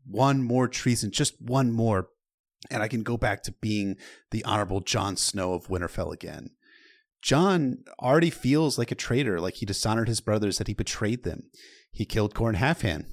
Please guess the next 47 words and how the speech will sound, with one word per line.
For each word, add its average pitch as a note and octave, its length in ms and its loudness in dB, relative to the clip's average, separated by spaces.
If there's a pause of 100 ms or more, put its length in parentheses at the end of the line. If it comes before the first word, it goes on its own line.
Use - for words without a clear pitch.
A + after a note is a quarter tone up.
(120)
through - 140 -2
Ghost. - 380 0 (260)
He D3 140 4
turned D#3+ 260 4
in D3+ 180 2
his C#3+ 160 0
black C3+ 300 -2
cloak C#3+ 280 -2
for C3+ 100 -6
the A#2+ 80 -4
sheepskin A#2 540 -6
cloak - 260 -8
that - 160 -10
Mance, C3+ 280 -4 (300)
that G2 180 -4
Mance G2 200 -6
Rayder B2+ 220 -2
gave - 200 -6
him. - 160 -18 (300)
He D#3+ 180 -2
informed F#3+ 560 0
Mance, D#3+ 400 0 (500)
he D#3 140 2
informed F3 340 2
Mance D3 220 2
about C#3 220 -2
information A#2 760 -4
about E2 240 -8
what F#2+ 140 -6
the F#2+ 60 -4
Watch F2+ 280 -4
was G#2+ 100 -10
doing, C3+ 320 0
however A2 220 -4
useless F#2 440 -4
that G#2 60 -6
information F#2 520 -8
is, F2 260 -8 (280)
on C3+ 100 -2
who E3 120 2
was E3 140 2
in E3 100 -2
charge C#3 500 -2
of - 80 -12
the G#2 80 -4
Night's G2 280 -6
Watch F2+ 400 -6